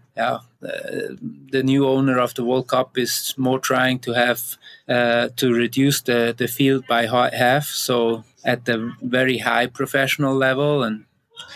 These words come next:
that's gonna be hard for the smaller teams to actually be part of the World Cup in the future, which is, which is sad. But, um, yeah, that's, that's a s-,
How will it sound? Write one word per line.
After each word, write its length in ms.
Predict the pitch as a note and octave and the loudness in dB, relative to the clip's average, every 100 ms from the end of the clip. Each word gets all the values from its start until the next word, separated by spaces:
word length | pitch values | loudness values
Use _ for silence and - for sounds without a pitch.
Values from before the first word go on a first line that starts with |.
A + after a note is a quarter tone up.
| - - | -12 -6
that's 180 | A2 G#2 | -4 -4
gonna 200 | - B2 | -2 0
be 140 | A#2 | 0
hard 300 | A#2 A#2+ A#2 | 0 2 0
for 140 | - B2 | -2 -4
the 100 | A2+ | -2
smaller 420 | - B2+ B2 A#2+ | 0 2 2 0
teams 500 | A#2 B2 B2 C#3 C#3+ | 0 0 2 2 0
to 120 | A#2+ | 0
actually 340 | A2+ - - A2 | -2 -2 -4 0
be 200 | A#2+ A#2 - - - - _ _ | -2 -2 -10 -20 -20 -20 _ _
part 300 | - B2 A#2 | 0 2 2
of 160 | A2+ - | -2 -6
the 80 | |
World 240 | A#2 A#2+ A#2 | -2 -2 0
Cup 260 | A#2 A2+ | -2 -2
in 100 | A#2 | -4
the 60 | A#2 | -4
future, 480 | G2+ A#2 B2 - D#3 | -4 -4 0 0 2
which 260 | B2 A#2 | 0 -2
is, 380 | A#2+ - - - - | -2 0 0 -2 -4
which 240 | B2 - | -4 -2
is 100 | A#2+ | 0
sad. 460 | - A#2+ A#2+ C#3+ - _ - - - - - - | 2 2 2 0 -2 _ -20 -20 -20 -20 -20 -2
But, 280 | B2 A#2+ | 0 2
um, 840 | B2+ B2 B2 B2 B2 A#2+ A#2 A2+ - | 2 4 4 4 2 2 0 -2 -2
yeah, 240 | A#2+ C3 | 0 2
that's, 520 | A2+ A#2 - - - - | 2 0 0 -2 -2 -2
that's 300 | A#2 A#2 - | -2 -2 -4
a 40 | |
s-, 340 | A2 - - | -4 -4 -6